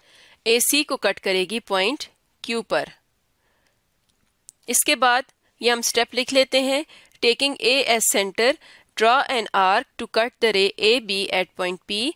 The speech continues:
and A C at point Q। अब हम स्केल की मदद से एक और रे ड्रॉ करते हैं।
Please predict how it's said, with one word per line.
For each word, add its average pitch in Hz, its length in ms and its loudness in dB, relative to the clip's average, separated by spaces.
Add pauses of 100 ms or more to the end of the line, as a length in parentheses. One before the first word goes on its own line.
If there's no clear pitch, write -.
(380)
and 214 260 -2 (300)
A 240 200 2
C 220 300 -2
at 185 280 -2
point 190 280 -4
Q। 165 240 -8 (1000)
अब 247 160 -2
हम 302 120 -4
स्केल 254 300 0
की 277 80 -8
मदद 226 340 0
से 254 120 4
एक - 260 -2
और 226 160 2
रे 226 140 2
ड्रॉ 226 240 0
करते 247 340 -4
हैं। 262 220 -2